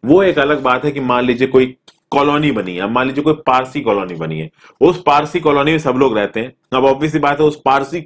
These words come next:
colony के अंदर किसी और की एंट्री नहीं होगी। और मान लीजिए उस पारसी colony के अंदर एक कुआं है, तो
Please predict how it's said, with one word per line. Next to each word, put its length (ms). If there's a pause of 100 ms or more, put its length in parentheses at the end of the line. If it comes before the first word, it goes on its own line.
colony 440
के 80
अंदर 220
किसी 580
और 160
की 100
एंट्री 280
नहीं 160
होगी। 200
और 80
मान 200
लीजिए 180
उस 140
पारसी 260
colony 320
के 80
अंदर 200
एक 160
कुआं 280
है, 120 (960)
तो 60